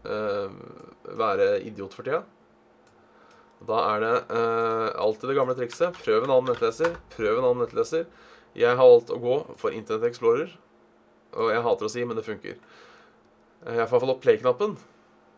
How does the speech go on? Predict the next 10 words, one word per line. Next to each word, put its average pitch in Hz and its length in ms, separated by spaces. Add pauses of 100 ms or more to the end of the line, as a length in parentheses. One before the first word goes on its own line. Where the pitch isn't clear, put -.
(220)
og - 80
det 127 80
er 117 140
jo 120 580 (180)
hakket 113 280
bedre 117 440
enn, 120 300
eh, 110 960 (1700)
enn, 113 220
eh, 107 600